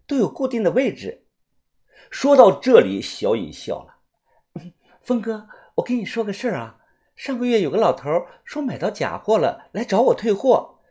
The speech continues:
最后不但没有退成，我又忽悠他买了我三万多块钱的东西呢。”我笑着说：“哈哈，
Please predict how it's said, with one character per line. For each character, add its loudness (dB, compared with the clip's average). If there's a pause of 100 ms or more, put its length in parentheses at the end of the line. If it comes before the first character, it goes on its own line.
(160)
最 -6
后 -2
不 -4
但 0
没 0
有 0
退 -4
成， -6 (260)
我 -2
又 -2
忽 -4
悠 -4
他 -10
买 0
了 0
我 0
三 -4
万 -2
多 2
块 -6
钱 -4
的 -6
东 -2
西 -10
呢。” -8 (1000)
我 4
笑 0
着 -16
说 -18 (300)
：“哈 -2
哈， -6